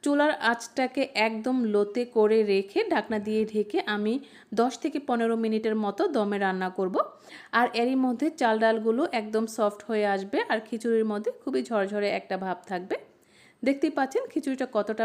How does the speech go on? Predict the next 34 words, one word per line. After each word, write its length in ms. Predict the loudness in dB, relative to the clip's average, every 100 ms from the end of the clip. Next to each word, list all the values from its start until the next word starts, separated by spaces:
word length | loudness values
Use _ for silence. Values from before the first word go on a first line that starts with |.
| 0
পারফেক্ট 340 | 0 0 -6 -4
হয়েছে, 300 | -4 -4 -2
আর 100 | -2 0
চাল 220 | 0 0 0 -4
এবং 140 | -4 -2
ডালগুলো 380 | 0 -2 -2 -4 -2
কিন্তু 200 | -6 -4
একদম 340 | -4 -4 -4 -4 -4
পারফেক্টলি 500 | -4 -4 -6 -4 -6 -6 -20 _
সেদ্ধ 240 | -4 -2 -2 0
হয়ে 160 | 0 0
গেছে। 300 | -2 -4 -10 -12 _ _ _ _ -2
এখন 280 | -2 0 -2 -2
এই 120 | -6 -6
খিচুড়িটা 380 | -4 -4 -2 -2 -2
আমি 120 | -2 -2
সার্ভ 200 | -2 -2 -2
করে 220 | -2 0
নিব। 220 | 0 -2 -4 -6 -12 _ _ _ _ _ _ _ _ _ -12
গরম 360 | 0 4 4 2
গরম 200 | 2 2 0
এই 60 | -2
খিচুড়িটা 500 | -2 0 0 0 0 0 -2
যে 100 | -2
কোনো 240 | 0 0 0 0
ধরনের 340 | 2 2 2 0
মাংস, 300 | 0 -2 -4 -4 -4 -2 -2
ইলিশ 220 | 0 -2 -2 -2
মাছ 200 | -2 -4 -8
কিংবা 280 | -4 0 2
বেগুন 340 | 2 2 2 0
ভাজা, 320 | -2 -2 -4 -6 -20 -20 -20 _ -4
এছাড়া 300 | 0 2 2 2
বিভিন্ন 220 | 2